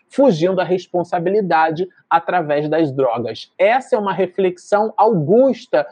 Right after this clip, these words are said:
do doutor Bezerra. E como eu quero ouvir a Denise, eu vou citar só esse finalzinho aqui desse parágrafo, é, aonde doutor Bezerra vai nos dizer,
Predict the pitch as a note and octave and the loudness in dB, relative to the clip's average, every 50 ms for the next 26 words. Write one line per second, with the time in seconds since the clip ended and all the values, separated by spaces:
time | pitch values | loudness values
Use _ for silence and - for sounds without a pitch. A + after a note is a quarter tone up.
0 | - _ _ _ - F3+ G3+ F3+ F#3+ F3+ F#3+ F#3 E3+ F#3 F#3 D#3+ C#3 C3 D3 E3 | -12 _ _ _ 0 2 2 2 2 0 0 -2 0 0 0 0 0 0 0 0
1 | - C4+ C#4+ D4+ C#4+ C4 - - G3+ E3+ E3 E3+ F3 E3+ D#3 C3 C3+ C#3 C#3+ D#3 | 0 0 2 2 2 2 2 0 0 2 2 4 2 2 2 0 0 -2 -2 0
2 | G3+ A#3+ B3+ A#3 G#3 G3+ G#3+ A3 G#3 A3 B3+ B3+ - _ _ _ _ _ _ G3 | 0 0 2 2 2 2 2 2 2 0 0 -2 -4 _ _ _ _ _ _ 2
3 | A3 A#3 A#3+ B3 B3 A#3+ A#3+ A3+ G3+ - E3 D#3+ E3+ G3+ G3+ - - B3+ A#3+ - | 4 4 6 6 4 4 4 2 0 -2 -4 -2 0 0 -2 -2 0 -2 -2 0
4 | - G#3+ G#3 G#3+ A3+ A3 - - _ _ _ - - - D4 D#4+ D#4+ - - C4 | 2 2 2 2 2 0 -4 -12 _ _ _ -4 0 0 2 2 0 -2 -6 -8
5 | - - A#3+ A3+ G#3+ G3+ G3 E3 D3+ E3+ F3 F3+ F3+ E3+ F3 - F#3+ D#3+ E3+ E3+ | -8 -6 -4 -2 0 0 0 0 -2 -2 -2 -2 -2 -4 -4 -4 -2 -2 -2 -2
6 | - G3 - - A#3+ A#3 G3+ F3+ F3+ F#3 G3+ G#3+ A3 A3 - C4+ C4+ - _ _ | -4 -4 -4 -2 -2 0 2 2 2 2 0 -2 -4 -4 -4 -6 -6 -6 _ _
7 | _ _ _ - F3+ F3+ F3+ F3+ F3+ G3 G3+ G3+ F#3+ G3 G3+ G#3 G3+ F3+ F#3+ G#3 | _ _ _ -2 0 2 2 2 2 2 2 2 4 2 2 0 0 -2 -2 -2
8 | G#3+ G#3+ G#3+ G3+ G3+ - E3 D#3+ F#3+ F#3+ F#3 G3 F3+ F3+ F3+ F3 D#3+ F#3+ F#3 F3+ | -2 0 0 0 0 0 0 0 0 0 0 0 -2 0 0 0 0 0 -2 -2
9 | G3 G3 F#3+ F#3 F#3 F#3+ F3+ F3+ G3 F3+ C#3+ C#3+ C#3 C3+ - | 0 -2 -2 -2 -2 -2 -2 -2 -4 -4 -4 -4 -4 -6 -6